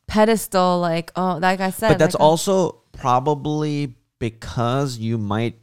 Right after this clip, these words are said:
Speaker 2: be, without n-, knowingly doing it, putting yourself so far down.
Speaker 1: Of course. I mean, my therapist says, "Amberly, it all comes back to self-worth."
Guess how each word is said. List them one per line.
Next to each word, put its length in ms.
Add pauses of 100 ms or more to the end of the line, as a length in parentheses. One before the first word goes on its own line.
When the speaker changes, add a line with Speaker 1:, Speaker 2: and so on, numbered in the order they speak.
Speaker 2:
be, 360 (760)
without 440
n-, 680
knowingly 500
doing 240
it, 120
putting 260
yourself 360
so 280
far 320
down. 420 (240)
Speaker 1:
Of 140
course. 540 (520)
I 80
mean, 380
my 220
therapist 440
says, 320 (720)
"Amberly, 540
it 120
all 200
comes 400
back 300
to 100
self-worth." 880